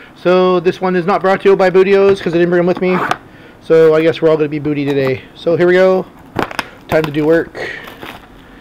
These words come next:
Do work. This is going to be pretty weird 'cause all they do is they give you a big, uh, case like this. So right off the bat, we have a Buffalo Sabres hit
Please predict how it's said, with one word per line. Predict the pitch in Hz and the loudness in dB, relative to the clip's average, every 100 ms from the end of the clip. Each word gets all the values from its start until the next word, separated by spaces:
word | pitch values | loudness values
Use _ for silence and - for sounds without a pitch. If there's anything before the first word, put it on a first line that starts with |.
| - - - | -20 -20 -10
Do | 151 156 | -6 0
work. | 160 151 - - - 139 185 - 233 | 0 -2 -8 -12 -10 -8 -8 -8 -8
This | 135 143 | -8 -8
is | 143 | -4
going | 147 | -4
to | 143 | -4
be | 147 143 143 147 143 139 | -6 -6 -6 -6 -8 -8
pretty | 156 | -8
weird | 156 151 147 | -6 -6 -2
'cause | 151 175 | -2 0
all | 208 | 0
they | 190 | 2
do | 175 | 2
is | 175 160 | 2 0
they | 156 | -2
give | 139 151 | -2 0
you | 143 | -2
a | |
big, | 139 156 147 | -4 -6 -2
uh, | 147 143 - - - - - - - - | 0 0 -4 -16 -20 -20 -20 -20 -20 -14
case | - 156 - | -8 -6 -4
like | 135 131 | -6 -2
this. | 170 170 - - - - - - - - - - - - - - - - | 0 2 0 -6 -12 -20 -20 -20 -20 -10 -8 -6 -6 -6 -10 -20 -20 -18
So | - 127 | -6 0
right | 175 | 2
off | 175 | 2
the | 151 | -2
bat, | 147 175 185 185 - - - - - | 0 4 6 4 0 -14 -20 -16 -2
we | 165 | 0
have | 151 | 0
a | 147 | 0
Buffalo | 202 190 185 170 | 0 0 0 0
Sabres | 180 180 185 180 | 2 2 2 0
hit | 190 | -2